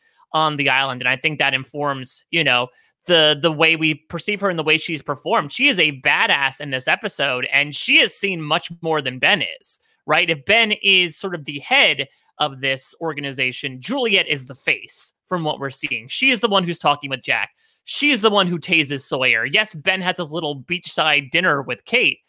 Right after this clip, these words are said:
but Juliet's the one that's really showing her face everywhere and really representing Ben in that regard. And what I really liked about this episode, too,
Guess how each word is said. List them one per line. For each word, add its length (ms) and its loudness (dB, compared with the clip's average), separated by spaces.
but 120 -8
Juliet's 480 0
the 100 2
one 200 -2
that's 200 -4
really 260 -2
showing 400 0
her 160 -4
face 320 0
everywhere 480 2
and 140 -4
really 220 0
representing 640 -2
Ben 160 0
in 100 -2
that 160 -2
regard. 420 -2
And 60 0
what 100 6
I 40 8
really 220 4
liked 180 4
about 200 0
this 140 0
episode, 440 0
too, 480 2